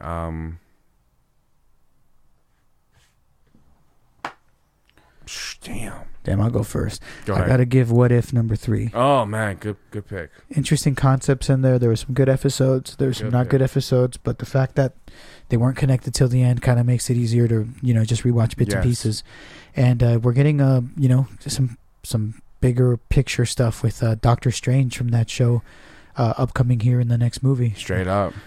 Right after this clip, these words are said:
Speaker 2: So that's
Speaker 1: Looks
Speaker 2: gonna be
Speaker 1: kinda
Speaker 2: cool.
Speaker 1: page for page, the same fucking thing, yeah.
Speaker 2: Mm-hmm. And then at number two, I gotta go with, uh,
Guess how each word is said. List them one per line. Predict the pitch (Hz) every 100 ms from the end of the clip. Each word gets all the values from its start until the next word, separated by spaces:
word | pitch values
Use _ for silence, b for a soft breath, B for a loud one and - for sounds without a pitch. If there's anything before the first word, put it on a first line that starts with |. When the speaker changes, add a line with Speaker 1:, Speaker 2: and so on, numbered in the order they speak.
| B B -
Speaker 2:
So | 135
that's | 123 -
Speaker 1:
Looks | 117
Speaker 2:
gonna | 117
be | 110
Speaker 1:
kinda |
Speaker 2:
cool. | 120
Speaker 1:
page | 110 104 -
for | 104
page, | 107 110 101
the | 95
same | - 107 104
fucking | 110 107 101 92
thing, | 110 92 82
yeah. | 98 92 104
Speaker 2:
Mm-hmm. | 123 131 160 B B B B B B B B B
And | 139
then | 131
at | 127 139
number | 139 135 123
two, | 117 - - 160 196 185 127 123 127 b b b _ _ _ _
I | 135
gotta | 131 135
go | 127 131
with, | 123 123 117 -
uh, | 123 123 120 120 120